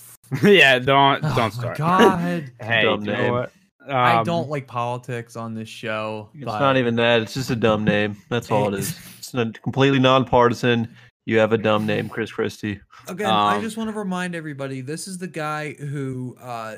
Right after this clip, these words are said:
Speaker 2: shut down all these state parks, beaches, and everything else paid by the government, uh, during a shutdown, a government shutdown,
Speaker 3: Mm.
Speaker 2: and then proceeded to take a helicopter to a beach with his family just so he can enjoy some off time while the government was shut down.
Speaker 1: <laughs>
Speaker 2: So,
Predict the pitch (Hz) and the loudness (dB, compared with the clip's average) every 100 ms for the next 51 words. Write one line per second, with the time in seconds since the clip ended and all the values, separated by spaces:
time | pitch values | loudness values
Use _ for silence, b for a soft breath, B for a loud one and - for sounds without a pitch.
0 | - - - 180 - 151 147 151 156 - | -16 -16 -10 -10 -10 -12 -10 -10 -12 -12
1 | 127 131 123 - 139 135 - 127 120 117 | -12 -10 -12 -14 -14 -14 -12 -10 -10 -12
2 | - - 120 - 123 117 110 110 107 120 | -18 -20 -18 -14 -12 -12 -14 -14 -14 -14
3 | 127 127 117 117 113 110 - 117 117 113 | -14 -14 -12 -12 -12 -14 -14 -12 -10 -12
4 | 113 117 113 107 107 107 131 113 110 107 | -12 -12 -12 -12 -14 -14 -14 -12 -12 -12
5 | 120 117 113 110 110 - 131 - 113 107 | -12 -12 -12 -14 -16 -12 -12 -12 -12 -12
6 | 107 113 117 117 113 - 120 113 113 110 | -14 -12 -12 -14 -16 -14 -12 -10 -10 -10
7 | 123 127 123 131 - 151 139 131 131 151 | -12 -14 -14 -14 -14 -14 -14 -14 -14 -12
8 | 139 127 143 131 123 127 120 113 120 113 | -12 -12 -12 -16 -12 -14 -12 -16 -14 -14
9 | 113 113 113 107 107 - 110 104 104 104 | -14 -14 -14 -18 -18 -14 -12 -12 -14 -16
10 | 98 101 107 117 - 120 131 151 147 - | -16 -18 -18 -18 -16 -14 -10 -10 -10 -12
11 | 139 143 139 131 123 107 98 98 98 98 | -12 -10 -12 -12 -12 -8 -8 -8 -14 -14
12 | 104 101 98 95 101 - 98 - 98 123 | -14 -16 -18 -18 -18 -20 -20 -16 -12 -10
13 | 127 - - - - - 151 143 131 123 | -6 -4 -4 -8 -12 -12 -12 -6 -4 -4
14 | 120 110 | -6 -8